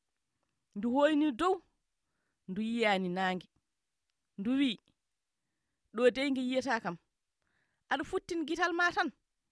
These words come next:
Ɗo njami fof ndewa e am. Ka tenkowo no fewi. A ñamata hen dey." Ndeka mbarodi ɓesni ene nder guumi he. Yontere yaltani ñamani. Ene fadi ha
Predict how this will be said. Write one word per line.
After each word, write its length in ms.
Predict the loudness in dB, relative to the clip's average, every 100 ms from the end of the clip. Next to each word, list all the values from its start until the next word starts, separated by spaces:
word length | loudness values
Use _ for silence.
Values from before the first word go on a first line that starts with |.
| _ _ _ _ -6
Ɗo 80 | -4
njami 340 | 2 2 2
fof 220 | -2 -4 0
ndewa 340 | 2 4 2
e 60 | 0
am. 120 | -8 _ _ _ _ _ _ _ _ _ _
Ka 160 | -2 -2
tenkowo 500 | 0 -4 -2 0 0
no 100 | -2
fewi. 380 | -4 -4 -4 -8 _ _ _ _ _ _ _ _ _
A 60 | -4
ñamata 480 | 0 0 0 0 -2
hen 260 | -2 -2 -2
dey." 180 | -4 -6 _ _ _ _ _ _ _ _ _ -8
Ndeka 240 | -6 -4
mbarodi 400 | 0 0 0 -4
ɓesni 360 | -6 -6 -6 -8
ene 220 | -4 -4
nder 200 | -2 -4
guumi 300 | -6 -4 -4 -4
he. 140 | -6 -10 _ _ _ _ _ _
Yontere 540 | -2 2 2 0 0 0
yaltani 560 | 0 -2 -2 -2 0 -2
ñamani. 540 | -2 0 0 -2 -4 _ _ _ _ _ _ _ _ _ _ _ -2
Ene 160 | 0
fadi 260 | 2 0 0
ha 120 | 0